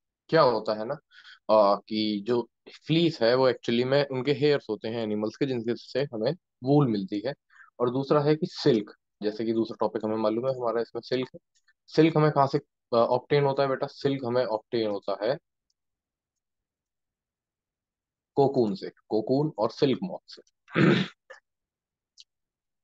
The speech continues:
आगे हम बेटा इसमें चलते हैं चैप्टर में। हम इसमें सबसे पहले हमें, जो हमने पैरा पढ़ा, इसमें हमें पता चली कि वूल हमें ऑब्टेन होती है फ्लीस से। फ्लीस यानी कि hair of sheep and yak।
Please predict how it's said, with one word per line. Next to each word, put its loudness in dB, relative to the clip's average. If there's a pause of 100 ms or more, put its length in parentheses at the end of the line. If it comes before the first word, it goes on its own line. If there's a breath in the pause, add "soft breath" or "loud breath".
(300)
आगे 4
हम 2
बेटा 0
इसमें -6
चलते -6
हैं -4
चैप्टर -8
में। -6
हम -6
इसमें -10
सबसे -20
पहले 0 (920)
हमें, -4 (140)
जो -2
हमने -2
पैरा 0
पढ़ा, -2
इसमें -4
हमें -8
पता -10
चली -4
कि -8
वूल 0
हमें -2
ऑब्टेन -4
होती -8
है -2 (680)
फ्लीस 2
से। 0
फ्लीस -2
यानी 0
कि -4 (500)
hair 8
of 4
sheep -2
and 0
yak। -4